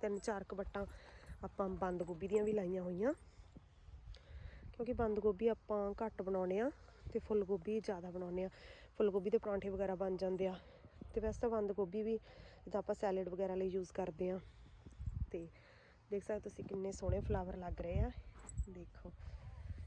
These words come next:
ਕਿੰਨੇ ਸੋਹਣੇ ਲੱਗ ਰਹੇ ਆ। ਇਹ ਆਪਣੀ ਹੈਗੀ ਆ ਬੰਦ ਗੋਭੀ।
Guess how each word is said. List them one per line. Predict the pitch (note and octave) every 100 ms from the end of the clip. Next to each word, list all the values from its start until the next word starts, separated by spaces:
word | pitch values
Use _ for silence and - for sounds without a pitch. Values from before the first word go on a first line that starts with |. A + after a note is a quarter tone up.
| -
ਕਿੰਨੇ | - F#3+ F#3
ਸੋਹਣੇ | - F#3 F3+
ਲੱਗ | G3+ F#3+ F3+
ਰਹੇ | F3+ G3
ਆ। | B3 - - - - - - - - - - - -
ਇਹ | G#3+
ਆਪਣੀ | G3 G3+ G3
ਹੈਗੀ | F#3+ F3+
ਆ | G#3+ G3+ - - -
ਬੰਦ | F#3+ E3+ E3+
ਗੋਭੀ। | F#3 F#3